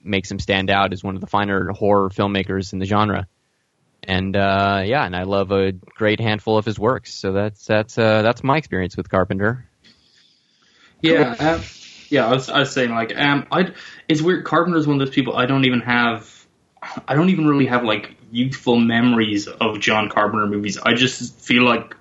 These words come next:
Speaker 2: The Thing, particularly, I've just seen that movie all, like, over and over. I don't even remember the first time I saw it. It's just one of those movies that's always, that I've always watched whenever it was on T V, whenever I found it. It's just been, like, perennial.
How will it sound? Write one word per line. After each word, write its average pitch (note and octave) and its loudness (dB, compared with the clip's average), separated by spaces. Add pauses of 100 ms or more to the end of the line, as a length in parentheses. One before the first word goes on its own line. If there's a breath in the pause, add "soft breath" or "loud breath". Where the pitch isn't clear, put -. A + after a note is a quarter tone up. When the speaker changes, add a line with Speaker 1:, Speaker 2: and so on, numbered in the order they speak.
(120)
Speaker 2:
The A#2+ -4
Thing, B2+ 0
particularly, C3 0
I've A2+ 0
just - -6
seen A2+ -2
that A2 0
movie G#2 -6 (1000)
all, A#2+ 2
like, A#2+ 0
over B2+ 2
and A2+ 2
over. A2 0
I - 0
don't A#2+ 2
even A2+ 0
remember A2 0
the G#2+ -4
first G#2 -6
time G#2 -2
I G#2 -4
saw G#2+ 0
it. G2+ 0
It's A2 0
just - -4
one A#2 -4
of A2 -4
those A2 -4
movies G#2+ -2
that's G#2+ -2
always, A2 0
that A2 0
I've A2 0
always A#2 0
watched - -2 (160 loud breath)
whenever A2+ 4
it A2 2
was A2 0
on A2+ 2
T A2 -4
V, G#2+ 0
whenever A2 2
I G2+ -2
found A2 0
it. G#2+ -4 (440 loud breath)
It's A#2+ -4
just A2+ -4
been, A2 2
like, G#2 -4
perennial. G#2 0